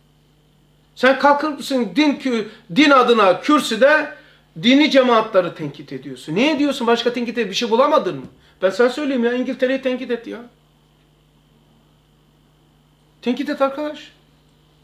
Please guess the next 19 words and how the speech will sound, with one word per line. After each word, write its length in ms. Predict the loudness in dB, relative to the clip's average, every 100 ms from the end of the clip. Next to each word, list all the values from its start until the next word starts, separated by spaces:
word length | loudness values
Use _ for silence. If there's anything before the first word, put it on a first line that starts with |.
| _ _ _
Ha, 340 | 0 0 0 -12 -20 _
yeter 520 | -2 -2 2 0 0 0
yani, 440 | 2 4 2 -2 -6 -16 _ -12
yukarıda 440 | -6 2 2 2
okumuştuk. 680 | -2 -2 -6 -4 -6 -6 -12 _ _ -2
Dinin 320 | 4 6 6
esas 400 | 4 2 2 2
hatlarına, 640 | 2 2 0 0 -2 -8 -14 _ _ _ -2
dinin 340 | 2 4 4 2
hükümlerine, 840 | 0 0 2 2 2 -2 -6 -10 _ _ _ _ _ 4
alelen 760 | 6 6 4 4 2 0 -4 -12 _ _ _ _ _ _
e, 260 | 2 2 2
şey 180 | 2 2
yapıyorsa, 500 | 2 -4 0 -2 0
tenkit 340 | -2 -2 -4
ediyorsa, 460 | -2 0 0 0 0
reddediyorsa, 640 | 2 2 2 0 0 -4
inkar 260 | -4 0
ediyorsa 560 | 2 2 0 -2 -6 -8